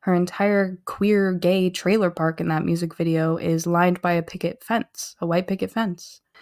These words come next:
So I think it's kind of an allusion to, um, queer people being fenced in in Nashville by, like, these standards.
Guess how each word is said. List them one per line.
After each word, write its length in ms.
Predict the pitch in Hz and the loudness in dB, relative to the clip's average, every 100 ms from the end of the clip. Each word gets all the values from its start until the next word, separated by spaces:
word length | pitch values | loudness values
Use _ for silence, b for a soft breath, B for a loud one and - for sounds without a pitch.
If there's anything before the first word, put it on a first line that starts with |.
| b | b
So 200 | - - | -8 2
I 100 | 180 | 2
think 220 | 170 202 196 | 4 2 0
it's 100 | - | -2
kind 260 | 196 202 | 2 2
of 100 | 196 | 4
an 80 | 196 | 2
allusion 580 | 190 208 262 196 180 190 | 4 2 2 0 0 -2
to, 600 | - 185 180 180 180 185 - | -4 -2 0 2 0 -2 -2
um, 560 | 175 175 170 175 180 - | 0 2 0 0 -4 -8
queer 240 | - 202 226 | 0 4 4
people 460 | 202 185 180 180 | 2 0 4 4
being 560 | 180 175 175 170 170 - - _ _ - | 2 0 2 0 -2 -6 -14 _ _ -16
fenced 480 | - 185 185 - - | -2 0 0 -4 -4
in 580 | 202 262 185 170 214 233 | 2 4 4 2 0 0
in 180 | 175 170 | -2 0
Nashville 720 | 170 240 - - 160 160 190 B B B B - | 0 0 -2 -6 -2 -2 -4 B B B B -2
by, 300 | 165 165 170 | 0 0 0
like, 260 | 170 160 | -2 -4
these 180 | 175 175 | -4 -4
standards. 800 | - 254 277 - - _ - - | -2 0 0 -2 -10 _ -16 -14